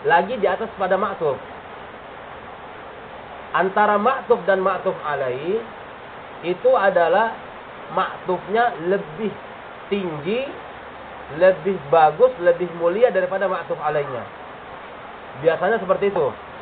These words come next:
Sawa'un kanatil ghayatu mahmudatan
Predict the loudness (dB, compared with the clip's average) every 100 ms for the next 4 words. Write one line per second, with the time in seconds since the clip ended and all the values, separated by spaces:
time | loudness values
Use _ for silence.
0 | -16 -16 -16 -16 -16 -16 -16 -16 -16 -16
1 | -16 -16 -16 -16 -16 -14 -14 -14 -14 -14
2 | -14 -14 -14 -14 -14 -14 -14 -14 -12 -12
3 | -12 -12 -12 -12 -14 -14 -14 -4 4 6
4 | 8 8 6 6 6 8 6 6 4 8
5 | 8 8 6 6 6 6 4 6 6 8
6 | 6 8 6